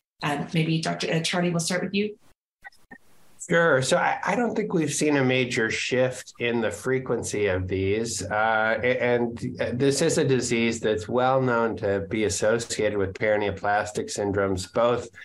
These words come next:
Speaker 2: endocrine and neurologic. Um, the neurologic paraneoplastic syndromes are thought to be antibody mediated.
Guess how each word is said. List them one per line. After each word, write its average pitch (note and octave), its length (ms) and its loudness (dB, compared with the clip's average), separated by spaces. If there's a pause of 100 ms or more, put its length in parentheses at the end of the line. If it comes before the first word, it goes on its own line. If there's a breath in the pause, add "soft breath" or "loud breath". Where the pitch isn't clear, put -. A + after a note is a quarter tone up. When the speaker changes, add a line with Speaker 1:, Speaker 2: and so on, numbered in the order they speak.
(580 loud breath)
Speaker 2:
endocrine A2 880 0
and A2 480 0 (140)
neurologic. G#2 1160 -2
Um, G2+ 520 0 (320 loud breath)
the D3 80 2
neurologic D3 840 2 (180)
paraneoplastic A#2 800 0
syndromes G#2+ 600 0
are A#2+ 220 0
thought B2 300 -2
to A2+ 100 -4
be G#2 420 -2
antibody G#2+ 680 2
mediated. A#2 840 2